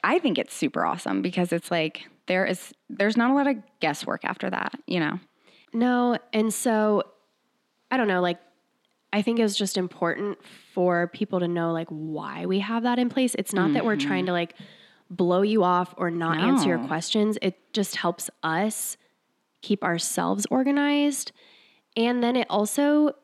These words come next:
Speaker 2: the people who are just already ready, they're there with N B R. Like, they're like,
Speaker 1: Mm-hmm.
Speaker 2: "Hey, I'm ready to go ahead and, like, make this investment."
Speaker 1: I think
Speaker 2: Here we go.
Speaker 1: sometimes, too, it's important to just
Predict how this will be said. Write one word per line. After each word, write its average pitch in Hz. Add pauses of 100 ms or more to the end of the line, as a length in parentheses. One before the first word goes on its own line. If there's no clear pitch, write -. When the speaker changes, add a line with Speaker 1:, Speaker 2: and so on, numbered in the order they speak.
(140)
Speaker 2:
the 214
people 233
who 202
are 180 (1120)
just 208 (140)
already 190
ready, 170 (880)
they're 185
there 160
with 175
N 165
B 156
R. -
Like, 180
they're 170
like, 170
Speaker 1:
Mm-hmm. 165
Speaker 2:
"Hey, 170 (320)
I'm 156 (340)
ready 156
to -
go 160
ahead 160
and, 156
like, 165
make 156
this -
investment." 165 (800)
Speaker 1:
I 277
think 330
Speaker 2:
Here 220
we 220
go. 240
Speaker 1:
sometimes, 202 (180)
too, 175
it's 180
important 165
to 165
just -